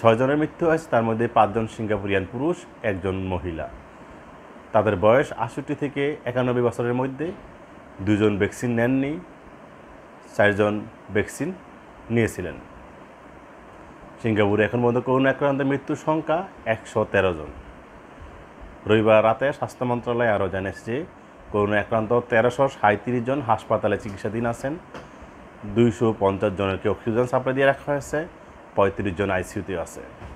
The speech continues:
যারা একটু খারাপ অসুস্থ বেশি, একটু, একটু বেশি অসুস্থ,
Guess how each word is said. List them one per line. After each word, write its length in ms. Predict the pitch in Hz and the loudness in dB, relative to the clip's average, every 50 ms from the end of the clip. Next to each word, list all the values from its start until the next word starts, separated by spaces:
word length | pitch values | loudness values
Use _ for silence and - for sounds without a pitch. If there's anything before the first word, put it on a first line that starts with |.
| - - - - - - - - - - 92 92 | -18 -20 -20 -20 -20 -20 -20 -20 -16 -14 -4 0
যারা 140 | 101 98 98 95 | 2 2 2 2
একটু 120 | - 117 98 - | 0 -4 -6 2
খারাপ 200 | - 104 107 101 120 | 4 4 4 4 2
অসুস্থ 260 | 117 107 - - - - 127 113 113 | 0 -2 -6 -8 -2 -2 2 2 2
বেশি, 220 | 110 - - 147 202 190 - - | 0 0 -2 -4 -4 -4 -8 -12
একটু, 120 | 101 107 107 98 - - - - - - - - - - 659 605 165 | -8 -8 -8 -8 -8 -14 -20 -20 -20 -20 -20 -8 -6 -4 0 2 2
একটু 120 | 139 113 110 107 | 2 4 2 0
বেশি 120 | 101 - 131 | 2 2 2
অসুস্থ, 200 | 127 123 - - | 0 0 -2 -2